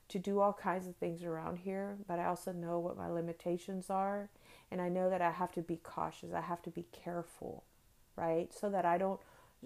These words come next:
strain myself. But I do know also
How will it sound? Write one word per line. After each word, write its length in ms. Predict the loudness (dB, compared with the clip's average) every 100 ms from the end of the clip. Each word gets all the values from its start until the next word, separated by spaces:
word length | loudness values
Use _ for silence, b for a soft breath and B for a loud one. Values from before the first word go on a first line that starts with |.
| -8
strain 460 | -6 4 4 6 2
myself. 600 | 0 -2 -4 -4 -6 -12 -20 _ _ _ -20 b b b 2
But 200 | 8 12
I 120 | 10
do 380 | 10 6 8 6
know 640 | 6 6 8 8 6 4 -8 _ _ -20 -6 2
also 680 | 2 2 -4 -6 -6 -8